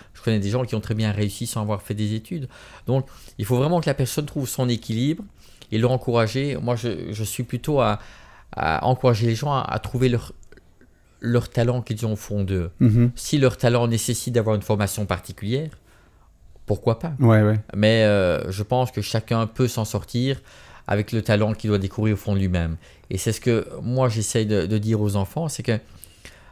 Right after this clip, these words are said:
Speaker 1: euh, on est dans un monde toujours de compétition. On vou-,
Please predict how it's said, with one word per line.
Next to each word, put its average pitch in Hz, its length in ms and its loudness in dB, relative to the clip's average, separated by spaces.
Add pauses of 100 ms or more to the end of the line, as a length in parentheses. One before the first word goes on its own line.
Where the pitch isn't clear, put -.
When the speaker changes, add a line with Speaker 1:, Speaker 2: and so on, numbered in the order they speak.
(120)
Speaker 1:
euh, 101 500 4 (100)
on 110 180 0
est 110 80 2
dans 113 220 4
un 117 60 6
monde 120 200 0
toujours 110 260 -2
de 113 60 0
compétition. 110 720 -4
On 113 100 0
vou-, 107 180 -4